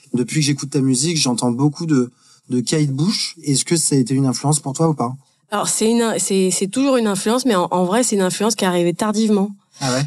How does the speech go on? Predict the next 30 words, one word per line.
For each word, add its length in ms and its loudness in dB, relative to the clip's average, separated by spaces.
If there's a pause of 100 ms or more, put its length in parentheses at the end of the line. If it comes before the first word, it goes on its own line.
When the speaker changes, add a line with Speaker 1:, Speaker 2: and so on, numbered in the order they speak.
(140)
Speaker 2:
Enfin, 120 -2
j'ai 120 2
pas 140 0
grandi 300 2
du 100 0
tout 80 0
avec 180 4
Kate 200 -2
Bush, 500 0
euh, 1160 2
même 240 4
si 160 -2
peut-être, 500 -2
euh, 220 2
avant, 260 2
dans 80 2
mes 80 2
premières 320 0
interviews, 380 0
pour 160 -2
faire 180 0
bien, 180 2
je 60 0
disais 160 0
que 60 -2
j'avais 220 2
grandi 280 2
avec. 300 0
<laughs> 80 -6
C'est, 260 -2